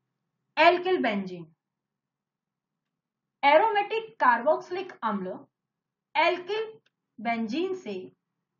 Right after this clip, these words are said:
chromic aml अथवा क्षारीय के एम एन ओ फ़ोर द्वारा प्रबल ऑक्सीकरण से विरचित किए जा सकते हैं। कैसे? वैसे तो हमने ये अभिक्रिया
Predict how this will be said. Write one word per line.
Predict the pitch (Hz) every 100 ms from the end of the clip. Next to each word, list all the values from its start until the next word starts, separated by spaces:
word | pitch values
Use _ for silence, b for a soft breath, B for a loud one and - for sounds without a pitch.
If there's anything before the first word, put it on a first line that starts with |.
| -
chromic | 311 311 359 427 -
aml | 330 330 359 403 _ _ _ _
अथवा | 277 269 262 220 202 - _ _ _ _ _ -
क्षारीय | 302 302 339 392 427 - _
के | 359 370 277
एम | 254
एन | 262
ओ | 285
फ़ोर | 349 392 254
द्वारा | 220 196 196 202 - _ _ _ _ _ _ -
प्रबल | 302 359 427 - 262
ऑक्सीकरण | 262 - 339 277 254 254
से | 254 214 202 262 _ _ 202
विरचित | 269 262 381 403 -
किए | 240 269
जा | 226 202
सकते | 202 226 _ 180
हैं। | 160 139 _ _ _ _ _ _ _ _ _ _ _ _ _ _ _ -
कैसे? | 277 285 339 403 _ _ _ _ _ _ _ _ _ _ _ _ _ _ _ _ 233
वैसे | 269 311 427
तो | 466 466
हमने | 381 392
ये | 285 349
अभिक्रिया | - 233 262 240 202 190